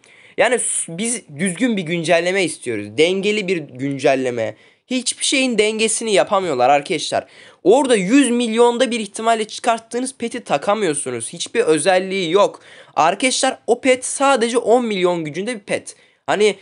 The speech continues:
ne Best Trend sekizi var, ne, ne bileyim hiçbir özelliği yok. O petin ben sizlere söyleyeyim Best Trend on falan olması lazım. Yani Best Trend onun gelmesi lazım. Bir de o pette onun olması lazım.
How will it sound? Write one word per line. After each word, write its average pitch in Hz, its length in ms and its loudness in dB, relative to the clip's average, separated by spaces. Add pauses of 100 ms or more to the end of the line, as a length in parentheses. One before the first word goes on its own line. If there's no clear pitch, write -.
(220)
ne 165 240 2
Best 208 260 0
Trend 220 300 2
sekizi 196 540 0
var, 208 340 4 (300)
ne, 156 220 2 (100)
ne 160 240 2
bileyim 220 360 -2 (260)
hiçbir 247 280 2
özelliği 214 540 2
yok. 127 240 2 (260)
O 254 180 4
petin 277 540 0
ben 175 220 4
sizlere 214 380 0
söyleyeyim 233 360 0
Best 214 260 2
Trend 247 200 2 (100)
on 226 240 4
falan 196 360 4
olması 170 400 2
lazım. 110 400 0
Yani 131 220 -2
Best 165 220 0
Trend 190 160 0 (120)
onun 165 400 0
gelmesi 143 480 0
lazım. 240 380 2 (220)
Bir 208 60 -8
de 240 60 4
o 247 140 4
pette 240 300 0
onun 196 260 2
olması 135 440 2
lazım. 127 460 2